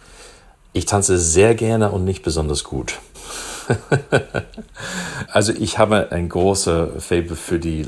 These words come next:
lateinamerikanische Musik, also für Tango und für, für Samba und für diese Art, die ist gar nicht einfach, <laughs> gut zu tanzen. Deshalb bin ich immer froh, wenn niemand zuschaut. Aber,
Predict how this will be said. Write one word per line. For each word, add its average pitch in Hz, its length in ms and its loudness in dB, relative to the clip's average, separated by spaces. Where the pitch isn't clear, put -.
lateinamerikanische 85 1000 -2
Musik, 82 400 -6
also 80 200 -6
für 80 160 -8
Tango 87 600 0
und 76 260 -6
für, 73 340 -4
für - 140 0
Samba 85 760 6
und 76 500 -6
für 85 140 -10
diese 85 340 -2
Art, 80 260 2
die 90 80 -2
ist 85 140 -4
gar 95 200 6
nicht 92 160 -2
einfach, 92 540 -2
<laughs> - 720 -2
gut 147 160 4
zu 95 120 -2
tanzen. 95 480 4
Deshalb 92 320 4
bin 98 100 2
ich 104 80 4
immer 104 180 4
froh, 104 420 4
wenn 92 240 2
niemand 90 300 0
zuschaut. 78 600 0
Aber, 90 340 4